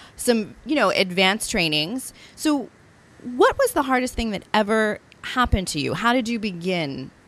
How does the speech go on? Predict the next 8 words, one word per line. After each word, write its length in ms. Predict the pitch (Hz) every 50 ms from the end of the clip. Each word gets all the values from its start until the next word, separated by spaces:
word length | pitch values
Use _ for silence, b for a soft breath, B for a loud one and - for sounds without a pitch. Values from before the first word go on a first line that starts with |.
| _ - -
this 180 | 165 160 160 151
journey, 320 | 160 170 156 147 147 147
or 60 | 151
what 180 | 160 170 165 147
was 140 | 175 170 151
that 320 | 160 170 156 151 139 - - - - - _ _
pain 400 | - - 208 202 190 185 180 160
point? 440 | - - 151 120 113 - - -